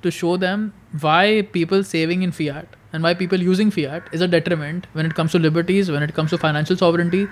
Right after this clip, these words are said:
when it comes to the control and the power that states have over us. Because look, I'll tell you very honestly, bro, like, for me to fight vaccine mandates out here or whatever encroachments on individual liberty have taken place in India, I would find it much better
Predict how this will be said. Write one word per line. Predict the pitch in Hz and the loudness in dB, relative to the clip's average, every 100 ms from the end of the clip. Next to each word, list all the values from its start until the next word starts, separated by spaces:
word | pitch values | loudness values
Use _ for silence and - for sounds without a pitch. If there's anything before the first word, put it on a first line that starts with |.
| - - - | -8 -18 -2
when | 156 | 0
it | 170 | 2
comes | 170 160 | 0 2
to | 175 | 2
the | |
control | 180 156 156 170 180 156 | 2 0 2 2 2 0
and | 165 | -2
the | 170 | 0
power | 151 151 | 0 0
that | 180 180 | -2 -2
states | - 170 - | -2 -2 0
have | 165 | 0
over | 170 156 131 | 0 -2 -6
us. | 131 | -6
Because | 170 208 208 | 0 2 4
look, | 240 - | 2 0
I'll | 165 180 | 2 2
tell | 196 214 | 2 0
you | 220 | 2
very | 180 | 4
honestly, | 190 156 151 156 | 4 0 -4 -6
bro, | 147 139 - - - - - - | -8 -12 -16 -20 -20 -20 -20 -2
like, | 160 170 170 - - - - _ _ _ - | 0 0 -2 -18 -20 -20 -20 _ _ _ -20
for | - 185 | 0 4
me | 180 214 | 6 4
to | 240 220 | 2 2
fight | 170 170 185 | 4 4 2
vaccine | 170 151 - 170 | 0 -2 -2 -4
mandates | 160 156 165 160 | -4 -4 -6 -4
out | 156 147 | -4 -4
here | 156 147 151 - | -4 -4 -6 0
or | 165 | 2
whatever | 165 160 196 | 4 4 4
encroachments | 170 - 160 175 165 | 4 2 0 -2 -2
on | 170 | -2
individual | 160 156 156 165 | 0 -2 -2 0
liberty | 151 151 156 | 0 0 2
have | 156 147 | 2 2
taken | 147 147 151 | -2 -2 -2
place | 147 147 | 0 0
in | 147 | -2
India, | 143 143 143 - - - - | -4 -4 -6 -10 -18 -20 -6
I | 147 | 0
would | 185 240 | 2 2
find | 240 226 | 0 0
it | 233 | 0
much | 196 202 196 | 0 0 2
better | 170 165 220 | -2 0 -4